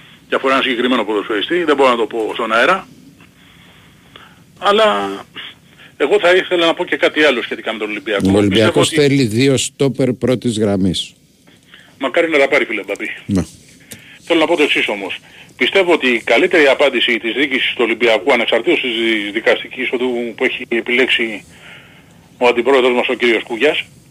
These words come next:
Speaker 1: ανεξαρτήτως από αυτή την, ε, εξέλιξη, τη δικαστική δηλαδή, είναι ο Ολυμπιακός να έχει μια πάρα πολύ καλή συμπεριφορά στο conference.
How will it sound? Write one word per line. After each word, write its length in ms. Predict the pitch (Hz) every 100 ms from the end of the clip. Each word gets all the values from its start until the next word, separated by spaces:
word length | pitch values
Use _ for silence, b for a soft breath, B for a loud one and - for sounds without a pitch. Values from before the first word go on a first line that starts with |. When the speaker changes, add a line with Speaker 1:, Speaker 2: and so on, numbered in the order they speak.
| _ _ _ _ _
Speaker 1:
ανεξαρτήτως 520 | - 117 139 131 170 131
από 140 | 113
αυτή 160 | - 120
την, 360 | 113 110 110
ε, 400 | 107 104 101 95 B - b b b _
εξέλιξη, 640 | 120 - 117 110 170 170 - _ _ -
τη 80 | 120
δικαστική 420 | 110 95 - 123
δηλαδή, 480 | 101 101 123 202 - B B B B B B
είναι 200 | 175 214
ο 40 | 208
Ολυμπιακός 680 | 165 135 135 120 - 202 - B B B B -
να 120 | 170
έχει 180 | 190 160
μια 220 | 165 175
πάρα 260 | 190 190
πολύ 180 | 175 170
καλή 240 | 170 147 147
συμπεριφορά 520 | 147 139 123 147 143
στο 140 | 127 -
conference. 520 | 110 98 95 87